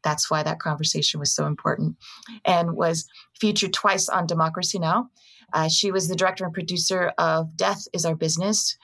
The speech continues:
which was broadcast on Frontline P B S and P B S World with the digital launch on March twenty-third, uh, twenty twenty-one, and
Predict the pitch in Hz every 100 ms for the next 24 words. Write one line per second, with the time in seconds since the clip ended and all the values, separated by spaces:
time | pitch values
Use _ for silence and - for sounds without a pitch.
0 | - - 170 165 175 165 175 175 - 170
1 | - 170 160 160 - 170 170 170 165 165
2 | 165 160 160 - - 160 160 185 170 160
3 | - - - - 160 170 170 170 165 165
4 | 175 165 190 175 156 147 170 - - 160
5 | 156 156 160 160 - 165 160 160 170 170
6 | 170 - - - 185 160 165 156 147 147
7 | 165 - _ _ _ 160 160 165 165